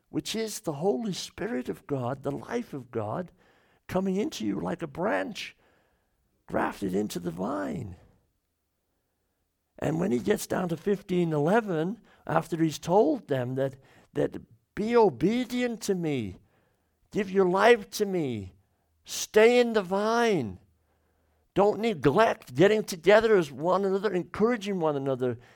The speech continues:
Fifteen eleven says, "These things I have spoken unto you, that the joy that is mine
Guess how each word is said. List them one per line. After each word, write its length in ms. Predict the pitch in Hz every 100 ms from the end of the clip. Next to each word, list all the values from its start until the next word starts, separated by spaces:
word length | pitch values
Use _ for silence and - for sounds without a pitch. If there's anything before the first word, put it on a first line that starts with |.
| _
Fifteen 380 | - 220 220 208
eleven 380 | 196 208 233 220
says, 300 | 190 165 139
"These 360 | 202 254 311
things 340 | - 226 233 208
I 100 | 196
have 180 | 165 151
spoken 640 | - - 190 240 - 208 -
unto 360 | 208 240 -
you, 560 | 190 143 107 104 147 247 _ _ - -
that 240 | - - -
the 100 | 175
joy 540 | 131 131 170 214 254
that 160 | 226 214
is 240 | 196 147
mine 800 | 143 170 202 175 104 107 147 196